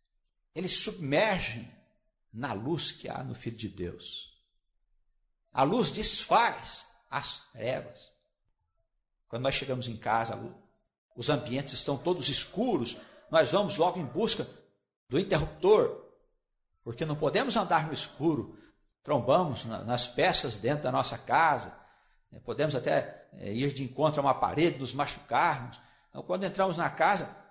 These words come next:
vamos acendendo a luz. O que acontece com a escuridão, que nos amedrontava, que significava perigo para nós? A escuridão é tragada pela luz. Do mesmo modo, os nossos pecados,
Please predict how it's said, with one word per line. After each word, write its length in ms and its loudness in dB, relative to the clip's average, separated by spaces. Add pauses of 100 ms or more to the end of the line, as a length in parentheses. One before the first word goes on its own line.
(200)
vamos 380 0 (180)
acendendo 560 2
a 60 8
luz. 540 0 (440)
O 80 -12
que 100 0
acontece 460 4
com 100 -8
a 40 -2
escuridão, 640 -2 (400)
que 80 -20
nos 140 -4
amedrontava, 1000 -2 (560)
que 80 -8
significava 720 -2
perigo 800 0
para 280 4
nós? 500 0 (760)
A 100 -16
escuridão 440 -6
é 40 0
tragada 640 -2
pela 240 -8
luz. 460 -16 (1200)
Do 60 -8
mesmo 240 -2
modo, 240 0
os 60 -8
nossos 280 -2
pecados, 720 -14